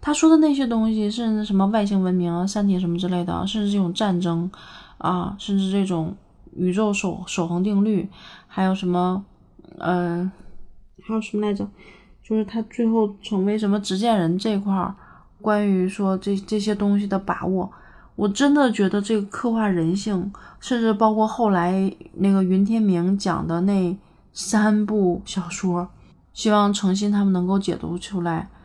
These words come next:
但是他们知道最后这个结果是没有办法控制的。哎，你就说是一个无意义的结果，我觉得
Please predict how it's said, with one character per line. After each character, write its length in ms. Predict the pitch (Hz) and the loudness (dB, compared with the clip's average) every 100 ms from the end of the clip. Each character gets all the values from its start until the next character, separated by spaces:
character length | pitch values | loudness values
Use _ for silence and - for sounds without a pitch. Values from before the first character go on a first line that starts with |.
| - - | -20 -10
但 200 | 220 240 | 2 4
是 180 | 247 254 | 4 0
他 160 | 226 233 | 0 -2
们 100 | 233 | 0
知 80 | 220 | 0
道 140 | 220 | 0
最 140 | 220 | 0
后 360 | 220 214 185 - - - - - | -2 0 -2 -4 -12 -20 -20 -16
这 140 | - 185 | -4 -2
个 300 | 180 160 160 | 0 -2 -2
结 200 | 185 190 | 0 0
果 200 | 196 175 | 2 -2
是 160 | 185 | 0
没 100 | 185 | 0
有 80 | 190 | 2
办 180 | 202 185 | 0 -2
法 120 | 170 | -2
控 360 | 165 - 214 175 | -6 -4 -2 -2
制 140 | 165 | -4
的。 160 | - - - - - - | -8 -12 -14 -20 -20 -10
哎， 260 | 180 180 190 - | -4 -4 -6 -20
你 120 | - 208 | -8 -2
就 80 | |
说 180 | 254 311 | 0 4
是 240 | 294 311 294 | 4 4 4
一 80 | 277 | 4
个 260 | 285 247 - - _ _ _ _ - | 2 2 -6 -20 _ _ _ _ -2
无 200 | 202 208 | 2 6
意 200 | 254 277 | 6 6
义 60 | 220 | 4
的 120 | 180 | 2
结 160 | 175 165 | 0 -2
果， 260 | - - - | -4 -6 -2
我 100 | 202 | 0
觉 100 | 240 | 4
得 220 | 262 | 4